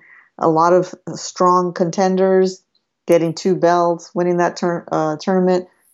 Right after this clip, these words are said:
knocking out Fedor the way he did at the Forum. Like, you know, he's, he's making a legacy for himself at Bellator, and, and you kinda just gotta say, like, "Whatever, man, I,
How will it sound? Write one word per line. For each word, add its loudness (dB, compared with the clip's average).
knocking 2
out 0
Fedor 2
the -2
way 0
he -2
did 0
at -4
the -2
Forum. -2
Like, 0
you 2
know, -2
he's, -2
he's 0
making 4
a 6
legacy 4
for -4
himself 0
at -4
Bellator, 2
and, -8
and 0
you 2
kinda 2
just 0
gotta 2
say, 2
like, 0
"Whatever, 0
man, -6
I, -8